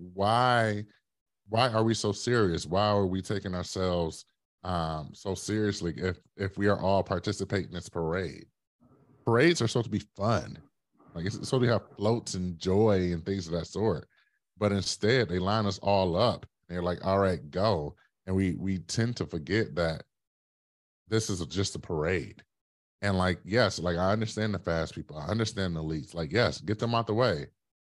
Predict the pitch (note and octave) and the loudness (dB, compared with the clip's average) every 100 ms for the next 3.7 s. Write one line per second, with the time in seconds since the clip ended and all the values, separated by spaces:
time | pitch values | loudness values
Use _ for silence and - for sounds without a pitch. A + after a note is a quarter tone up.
0 | _ F2 G#2+ A#2 G#2 A2+ B2+ - D#2 D2 | _ -6 -2 0 0 2 2 0 -8 -4
1 | F#2 F#2 A2+ A#2+ E2+ F2 A2+ E2+ F#2+ A2+ | -2 0 0 0 0 0 0 0 0 0
2 | G2 A2 G#2 - G#2 G2+ G#2+ F#2+ G2+ G#2 | 2 2 0 -4 -4 -2 -2 -4 0 2
3 | G#2+ - - C3 - - | 2 0 -2 -4 -4 -12